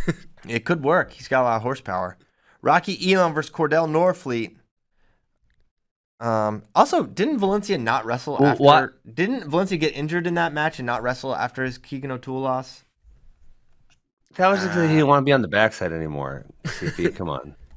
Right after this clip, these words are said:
Speaker 2: I don't know. Um, I'll look that up. Were,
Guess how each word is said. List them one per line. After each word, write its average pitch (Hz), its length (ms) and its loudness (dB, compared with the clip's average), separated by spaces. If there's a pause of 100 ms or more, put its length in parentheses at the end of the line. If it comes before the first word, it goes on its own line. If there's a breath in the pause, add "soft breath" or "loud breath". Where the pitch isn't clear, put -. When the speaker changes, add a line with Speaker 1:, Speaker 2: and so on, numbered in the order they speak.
(140)
Speaker 2:
I 104 300 -2
don't 190 180 -4
know. 196 260 -4 (280)
Um, 127 440 -2 (1000)
I'll 131 80 -6
look 135 140 -6
that 101 160 -2
up. - 240 -6 (1600)
Were, 127 220 0